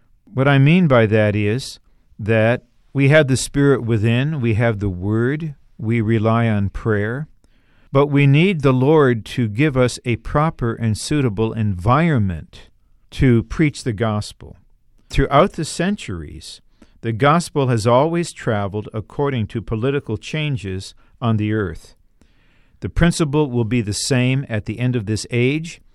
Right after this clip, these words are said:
and with the Lord's coming back. Daniel and Isaiah and Joel and other prophets speak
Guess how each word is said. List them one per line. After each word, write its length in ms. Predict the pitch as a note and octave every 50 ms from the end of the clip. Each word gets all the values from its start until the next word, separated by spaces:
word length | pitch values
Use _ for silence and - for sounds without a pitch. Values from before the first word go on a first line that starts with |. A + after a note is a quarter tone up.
| _ _ _ _ _ _ _ -
and 160 | - A2 A#2
with 120 | A#2 B2 -
the 80 | B2
Lord's 360 | A#2 A2+ A#2 B2 A#2+ A2+ - -
coming 360 | - B2+ A#2 A2+ G#2+ G#2 G2
back. 520 | F#2+ A2 A2 A#2 C3 D#3+ - - - - - _ _ _ _ _ _ _ _ _ -
Daniel 580 | B2+ C3 C3 C3 C3+ C3 C3+ C3+ C#3 C#3+ C#3+
and 200 | B2 G#2+ G#2+ G2+
Isaiah 800 | G#2 G2 G2+ G2+ G2 D#2+ A#2+ B2 B2 B2 B2 B2+ B2+ B2+ B2+ A#2 -
and 240 | F#2+ F#2+ F#2 F2+ - - - _ _ -
Joel 720 | - E2+ D#2 A#2 C3 B2+ B2+ B2+ C3 B2+ C3 C3 C3 B2 A2
and 240 | G2+ G2 F#2+ F2+ -
other 220 | - A#2+ A#2+ C3+
prophets 580 | B2 - - - C3 B2+ B2+ - - F#2+ - -
speak 560 | - - - - C3 C3+ C3+ C3+ C3+ - _